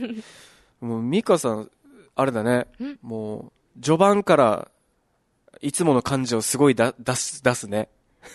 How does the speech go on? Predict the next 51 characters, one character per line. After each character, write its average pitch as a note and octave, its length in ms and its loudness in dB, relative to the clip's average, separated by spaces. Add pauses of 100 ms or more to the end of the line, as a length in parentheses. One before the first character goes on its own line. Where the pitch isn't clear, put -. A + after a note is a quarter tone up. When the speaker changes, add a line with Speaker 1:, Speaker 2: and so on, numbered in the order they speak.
(240)
Speaker 2:
い - 80 -2
つ C#4 120 0
も B3 100 4
の G#3 100 0
感 F#3 200 -6
じ？ D#3+ 60 0 (100)
Speaker 1:
<laughs> A3 60 -4
め D3 100 -6
っ A#3+ 140 -6
ち - 160 -8
ゃ、 A3 100 -4 (260)
め F3 120 -2
っ - 20 -8
ち - 160 -4
ゃ A3+ 100 4
な A3 100 6
ん - 20 -4
か E3 100 0
違 G3+ 180 4
和 B3+ 80 8
感 G3+ 180 6
が D3+ 80 4
な C#3 80 6
い C#3+ 40 4
ん - 20 -2
だ C3 60 -2
け A2+ 60 0
ど、 A#2 60 -6
普 D#3+ 100 -6
段 D#3+ 140 4
喋 C#3+ 240 0
っ - 20 2
て - 160 0
る D3+ 60 4
感 B2+ 180 2
じ A#2 100 -2
だ C#4+ 120 4
か D4 120 2
ら、 F#4+ 80 0
な - 100 2
ん - 20 -4
か。 - 180 -4 (420)
<laughs> - 480 -14
な C3+ 80 -6
ん C3 40 -6
か A#2+ 80 -2
面 A#2+ 200 0
白 A#2+ 200 -6
い A2 40 -6
な。 - 80 -6 (500)
Speaker 2:
ね、 - 200 -20